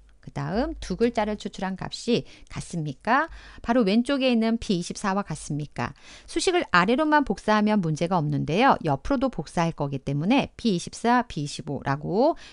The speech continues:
에프 사를 한 번, 두 번, 세 번 누르셔서요. 비열을 고정해 주시고요. 이 조건에 만족하면 저희는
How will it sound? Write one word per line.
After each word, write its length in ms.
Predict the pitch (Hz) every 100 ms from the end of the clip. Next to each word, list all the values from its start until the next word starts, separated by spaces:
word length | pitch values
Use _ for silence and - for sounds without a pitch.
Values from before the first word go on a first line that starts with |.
| -
에프 240 | 196 240
사를 180 | 277 247
한 240 | 226 190
번, 400 | 175 185 190 196
두 220 | 196 - 151
번, 340 | 151 151 170
세 180 | - 202
번 200 | 226 240
누르셔서요. 760 | 175 143 143 151 - 214 247 - - -
비열을 460 | - 240 151 156 180
고정해 460 | - 170 175 175
주시고요. 840 | 160 160 - 165 - 139 139 226 330 - - -
이 140 | 262
조건에 420 | 302 262 254 269
만족하면 960 | 262 165 147 190 233 214 160 156 185 139 -
저희는 640 | - 151 156 170 233 370